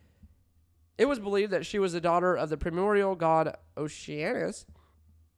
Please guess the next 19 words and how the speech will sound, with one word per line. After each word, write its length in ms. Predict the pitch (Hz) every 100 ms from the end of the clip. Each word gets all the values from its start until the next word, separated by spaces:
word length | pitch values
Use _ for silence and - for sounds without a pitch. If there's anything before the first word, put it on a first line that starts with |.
| _ - - _ _ 180
According 340 | 180 190 165
to 60 | 156
Hesiod, 540 | 202 196 165 165 226 - - _
though, 380 | - 160 160 202 - _ _ _
she 120 | -
was 120 | 180 180
a 40 |
child 320 | 165 151 156
of 120 | 156 - -
Erebus 380 | 151 151 180
and 180 | - 226
Nyx. 360 | 294 - - - _ _ _ - - -
One 200 | 226 320
myth 180 | 262 208
concerning 360 | 180 185 180
Nemesis 360 | 165 160 175 165
is 160 | - 156
that 260 | 160 156
of 200 | 113 143